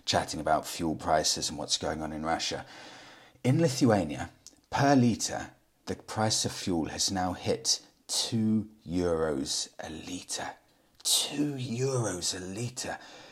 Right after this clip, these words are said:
It is just completely unthinkable. In the U K, I've now seen prices at a hundred and eighty-eight pence a litre. And to give you an idea, I remember, I'm sure it was about a year and a half ago,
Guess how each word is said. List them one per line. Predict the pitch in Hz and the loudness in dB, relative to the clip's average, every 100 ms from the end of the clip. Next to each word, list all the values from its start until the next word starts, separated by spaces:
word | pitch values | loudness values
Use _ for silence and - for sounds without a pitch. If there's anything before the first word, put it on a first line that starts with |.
| - | -6
It | 139 135 | -4 -2
is | 113 - | -4 -2
just | 120 - - | 0 0 0
completely | 113 101 131 127 120 | -4 0 2 4 4
unthinkable. | 104 98 - 101 82 82 | 0 0 0 0 0 0
In | 120 113 | 4 4
the | |
U | 107 113 110 | 6 6 6
K, | 113 90 | 2 4
I've | 80 73 | 2 0
now | 87 82 | 0 0
seen | - 82 80 | 0 -2 -2
prices | 90 82 - - - | 0 0 0 -4 -4
at | 80 | -4
a | 73 | -4
hundred | - 107 107 104 104 - - - | -2 0 2 2 0 -2 -12 -6
and | 90 | -2
eighty-eight | 80 78 - 71 78 - | 0 0 -2 0 -2 -4
pence | 92 87 - 90 | -6 -4 -2 -2
a | |
litre. | 71 64 - - - - | -2 -4 -6 -8 -10 -8
And | 90 | -6
to | - | 0
give | 117 107 | 0 2
you | |
an | 95 | 2
idea, | 87 - 90 80 78 | 2 2 4 4 4
I | 98 | 2
remember, | 101 98 87 | 4 2 2
I'm | 87 | 2
sure | - 139 | 4 4
it | 104 | 4
was | 87 | 2
about | 82 80 | 0 0
a | |
year | 80 82 | 0 0
and | 78 | 0
a | 78 | -2
half | 82 71 - | 0 -2 -2
ago, | 60 57 | -2 -2